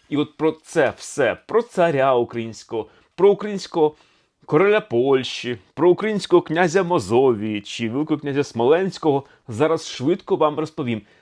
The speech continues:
Нам необхідно відновлювати нашу історію. Отже, з вами український історик Олександр Алферов. Я, друзі, дякую перед тим, хто ставить вподобайки,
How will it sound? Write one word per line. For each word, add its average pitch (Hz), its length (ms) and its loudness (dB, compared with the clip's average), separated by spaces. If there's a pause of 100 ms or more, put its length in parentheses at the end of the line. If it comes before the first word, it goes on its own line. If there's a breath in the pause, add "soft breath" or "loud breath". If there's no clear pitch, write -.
(120 soft breath)
Нам 170 320 -2
необхідно 160 560 -6
відновлювати 170 880 -2 (400 soft breath)
нашу 107 520 -4 (360)
історію. 92 540 -6 (180 soft breath)
Отже, 170 260 0
з 143 40 -4
вами 160 160 2
український 147 300 -4
історик 139 280 -2
Олександр 127 380 -2
Алферов. 156 360 -2
Я, 147 100 0
друзі, 135 200 -6
дякую 135 320 -4
перед 123 180 -10
тим, 135 100 -6
хто 117 160 -12
ставить 117 220 -4
вподобайки, 175 800 0